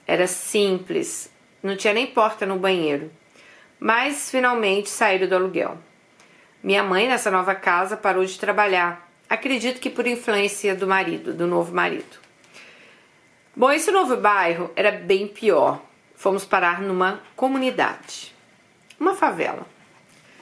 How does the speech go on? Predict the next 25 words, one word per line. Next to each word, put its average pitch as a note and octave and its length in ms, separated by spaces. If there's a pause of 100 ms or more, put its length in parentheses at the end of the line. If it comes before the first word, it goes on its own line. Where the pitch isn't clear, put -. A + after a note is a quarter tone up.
(360)
Aqui G3+ 200
no B3 120
bairro G#3+ 340
é C4 40
super B3+ 460
comum C4 400
uma B3 180
pessoa G#3 460
morrer G3 640 (180)
de F#3 140
tiros, G3 560
pauladas, F3 680
pedradas. D#3+ 920 (600)
Fora C#4+ 240
o D#4 40
tráfico B3 400
de G3+ 140
drogas, F3 500
em F3+ 80
qualquer F3+ 360
esquina F#3+ 400
é - 20
fácil F3+ 460
comprar F3 400
entorpecentes. - 1040